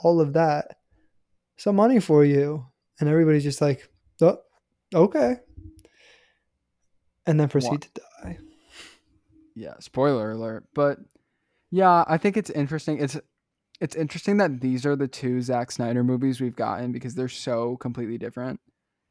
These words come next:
Speaker 2: But also
Speaker 1: Super
Speaker 2: kind of
Speaker 1: different.
Speaker 2: represent, like, I don't love them, but a lot of people do. Like, he can make these movies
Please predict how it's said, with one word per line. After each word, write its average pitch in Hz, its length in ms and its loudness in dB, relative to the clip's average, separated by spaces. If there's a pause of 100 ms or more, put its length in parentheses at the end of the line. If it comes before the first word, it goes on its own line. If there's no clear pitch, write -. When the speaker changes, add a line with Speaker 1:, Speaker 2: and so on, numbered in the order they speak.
Speaker 2:
But - 220 -2
also 151 300 2
Speaker 1:
Super 143 100 0
Speaker 2:
kind 208 160 2
of 202 60 -2
Speaker 1:
different. 185 40 -2
Speaker 2:
represent, 151 440 -2
like, 127 180 -4 (1300)
I 127 220 2
don't 175 220 0
love 175 180 0
them, 180 160 -4
but 135 80 -2
a 120 60 -4
lot 123 160 -4
of 135 80 -8
people 131 180 -8
do. 120 300 -6
Like, 117 160 -8
he 131 100 -4
can 160 240 -2
make 123 240 -4
these 123 400 -6
movies 131 460 -8